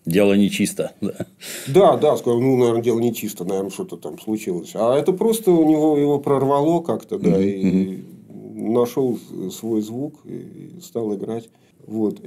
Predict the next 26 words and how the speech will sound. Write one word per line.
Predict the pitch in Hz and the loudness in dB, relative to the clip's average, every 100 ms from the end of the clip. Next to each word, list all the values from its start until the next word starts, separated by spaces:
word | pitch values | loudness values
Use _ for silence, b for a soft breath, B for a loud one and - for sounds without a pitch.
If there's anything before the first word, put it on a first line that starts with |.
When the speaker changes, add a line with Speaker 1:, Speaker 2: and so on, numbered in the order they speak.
| - - | -18 -10
Speaker 2:
А | - 110 | -2 0
Мадди | 139 147 | 2 4
Уотерс | 180 185 143 | 4 4 0
с | 175 | 4
ним | 160 151 143 | 4 4 2
не | 151 | 2
был | 131 120 | 0 -2
знаком. | 117 135 131 117 95 90 90 - 107 104 101 85 | -2 -4 -2 -4 -4 -6 -14 -16 -12 -10 -10 -6
Хотя | 123 123 143 | -4 0 2
они | 127 131 120 101 90 95 113 | 4 4 2 0 -8 -14 -16
встречались | - 139 135 180 175 107 - | -10 -4 0 2 4 2 -2
много | 110 110 117 131 123 127 | -8 -4 0 2 2 2
раз, | 131 120 117 | 0 0 0
и | |
Мадди | 110 110 | 0 2
Уотерс | 110 107 104 - | 0 -2 -6 -4
его | 113 | -4
слушал, | 110 165 170 127 | 0 0 2 2
но | 117 120 110 110 107 | 2 2 2 0 0
он | 110 123 | 0 2
был | 123 | 2
настолько | 120 131 131 123 - | 2 0 0 -2 -2
поражён | 92 - 120 120 123 127 113 98 92 82 | -10 -2 2 2 2 2 0 0 -4 -6
игрой | 104 110 113 | -4 0 0
Джонсона, | 107 151 175 - 107 92 90 | 2 2 2 0 -2 -2 -4
что, | - - 107 104 101 92 | -8 -4 -2 0 -2 -4